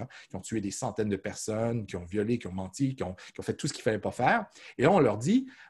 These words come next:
Ben voilà, t'as juste à faire un petit service militaire de deux ou trois ans.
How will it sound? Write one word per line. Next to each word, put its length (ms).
Ben 320
voilà, 280
t'as 120
juste 140
à 40
faire 120
un 20
petit 140
service 260
militaire 340
de 220
deux 420
ou 80
trois 360
ans. 120